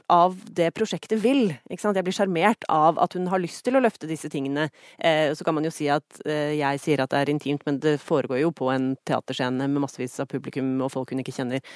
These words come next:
Så, så intimt er det jo ikke egentlig. Det ligger jo i iscenesettelsen, da.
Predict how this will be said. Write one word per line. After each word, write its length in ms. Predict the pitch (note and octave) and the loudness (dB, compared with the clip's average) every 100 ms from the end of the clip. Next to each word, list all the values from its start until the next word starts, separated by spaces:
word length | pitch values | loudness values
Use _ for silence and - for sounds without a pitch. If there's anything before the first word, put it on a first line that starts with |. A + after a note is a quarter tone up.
| - | -12
Så, 140 | - D#3 | -8 -6
så 220 | - C#3+ D3 | 0 2 2
intimt 320 | D3 D#3 - | 0 0 0
er 240 | C#3 B2 | 0 0
det 80 | A#2 | -4
jo 60 | - | -6
ikke 220 | D3+ C#3 - - - - - - | -4 -4 -4 -16 -20 -20 -8 -2
egentlig. 680 | C#3 C#3+ C#3 - - E3+ - | 0 0 -2 -4 0 0 2
Det 160 | D#3+ D3+ | 0 0
ligger 240 | B2+ C#3 | 0 0
jo 80 | C#3 | 0
i 200 | C#3 B2+ | 0 -2
iscenesettelsen, 680 | - C3+ B2 - - - | 0 0 -2 -8 -6 -2
da. 40 | D#3 | -2